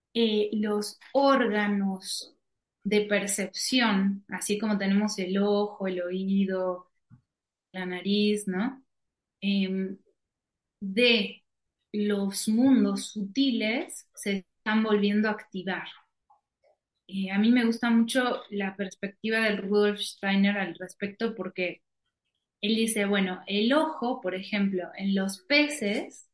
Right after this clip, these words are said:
que viven abajo de, bien, bien abajo en la oscuridad del mar, no necesitan ojos, ¿no? Porque no hay luz.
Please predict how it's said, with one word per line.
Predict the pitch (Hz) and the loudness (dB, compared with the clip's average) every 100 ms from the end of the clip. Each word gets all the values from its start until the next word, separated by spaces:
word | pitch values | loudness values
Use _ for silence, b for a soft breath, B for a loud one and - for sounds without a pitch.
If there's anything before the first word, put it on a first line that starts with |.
| _ | _
que | 185 180 | -6 -2
viven | 208 214 220 214 - - | 0 2 2 0 -2 -10
abajo | 170 190 - 214 | -8 -8 -6 -2
de, | 196 180 170 - 170 165 | 0 0 -4 -10 -16 -4
bien, | 208 220 214 | -2 0 2
bien | 208 202 | 2 2
abajo | 190 190 196 202 - | 0 -2 -4 -8 -8
en | 180 170 | -18 -20
la | 170 | -18
oscuridad | - - 175 175 196 202 | -18 -10 -8 -4 -2 0
del | 196 | 2
mar, | 196 202 196 262 - _ _ _ _ _ - - - | 0 0 -2 -6 -12 _ _ _ _ _ -20 -16 -6
no | 202 220 | -2 2
necesitan | 226 - 190 277 262 214 190 - | 2 0 -2 2 2 2 0 -2
ojos, | 202 190 - 180 - - _ _ _ _ _ _ _ _ _ 190 | -8 -8 -12 -14 -16 -20 _ _ _ _ _ _ _ _ _ -6
¿no? | 180 226 330 - _ _ _ | -4 -4 -6 -14 _ _ _
Porque | 190 185 180 | -6 -6 -8
no | 175 | -6
hay | 196 | 0
luz. | 311 - - | 0 0 -8